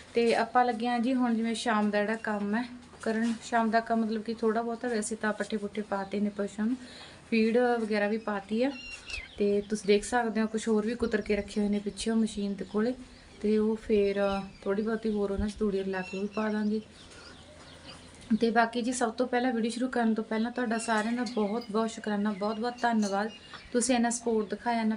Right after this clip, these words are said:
ਪਿਆਰ ਦਿਖਾਇਆ ਜੀ। ਤੁਹਾਡੀ ਸਪੋਰਟ ਸਦਕਾ ਮਤਲਬ ਕਿ ਆਪਣੇ ਜਿਹੜੇ ਚੈਨਲ 'ਤੇ ਨੇ ਸਬਸਕ੍ਰਾਈਬਰ ਦੋ ਕੇ ਤੋਂ ਉੱਪਰ ਹੋ ਗਏ ਨੇ। ਤੁਹਾਡਾ ਬਹੁਤ ਬਹੁਤ ਧੰਨਵਾਦ। ਇੱਕ ਵਾਰੀ ਫੇਰ ਤੁਸੀਂ ਬਹੁਤ ਪਿਆਰੇ ਪਿਆਰੇ ਕੁਮੈਂਟ ਕਰਦੇ ਹੋ, ਬਹੁਤ ਸਪੋਰਟ ਕਰਦੇ ਹੋ।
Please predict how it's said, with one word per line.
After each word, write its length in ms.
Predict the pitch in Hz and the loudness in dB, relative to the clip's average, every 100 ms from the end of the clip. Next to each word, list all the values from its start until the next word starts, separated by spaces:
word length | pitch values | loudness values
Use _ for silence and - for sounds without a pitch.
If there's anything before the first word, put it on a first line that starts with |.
| - | 0
ਪਿਆਰ 200 | 208 196 | -2 0
ਦਿਖਾਇਆ 360 | 190 208 220 214 | -4 -4 -4 -2
ਜੀ। 140 | 233 | -4
ਤੁਹਾਡੀ 440 | 233 233 202 214 214 - - - | -2 -2 2 0 0 -10 -20 -4
ਸਪੋਰਟ 420 | - - 240 240 | -4 2 4 4
ਸਦਕਾ 500 | 240 233 226 226 233 | 6 4 4 2 2
ਮਤਲਬ 300 | 226 214 214 | 2 0 -2
ਕਿ 200 | 214 220 | -2 -2
ਆਪਣੇ 200 | 208 208 | 0 0
ਜਿਹੜੇ 160 | 208 226 | 0 -2
ਚੈਨਲ 400 | - 208 202 202 | 0 0 0 -2
'ਤੇ 200 | 202 202 | 0 0
ਨੇ 240 | 202 202 | 0 -2
ਸਬਸਕ੍ਰਾਈਬਰ 720 | 196 196 - - 196 190 202 | -4 -6 -4 -2 0 0 -2
ਦੋ 280 | 180 190 185 - | 0 0 0 -2
ਕੇ 120 | 196 | -4
ਤੋਂ 240 | 196 196 196 | -2 -6 -6
ਉੱਪਰ 240 | 185 190 | -6 -4
ਹੋ 160 | 196 190 | -2 -2
ਗਏ 160 | 190 | 0
ਨੇ। 140 | 214 269 - - - - - | 2 0 -2 -16 -20 -18 0
ਤੁਹਾਡਾ 220 | 233 226 226 | 2 4 2
ਬਹੁਤ 340 | 208 233 226 | 2 -2 0
ਬਹੁਤ 200 | 240 240 | -4 0
ਧੰਨਵਾਦ। 460 | 247 226 202 202 202 | 2 2 2 2 -2
ਇੱਕ 140 | - | -4
ਵਾਰੀ 140 | 208 | -4
ਫੇਰ 260 | 208 214 214 | 0 0 0
ਤੁਸੀਂ 240 | 220 - | -2 -4
ਬਹੁਤ 240 | 185 208 208 | -2 -2 0
ਪਿਆਰੇ 180 | 214 196 | -2 -2
ਪਿਆਰੇ 220 | 202 202 | -4 -4
ਕੁਮੈਂਟ 360 | 196 202 202 | -4 -6 -4
ਕਰਦੇ 280 | 202 214 190 | -2 -2 -2
ਹੋ, 60 | 185 | -4
ਬਹੁਤ 180 | 208 214 | -4 -4
ਸਪੋਰਟ 300 | - 196 190 | -4 -6 0
ਕਰਦੇ 340 | 208 190 | 0 0
ਹੋ। 80 | 214 | 0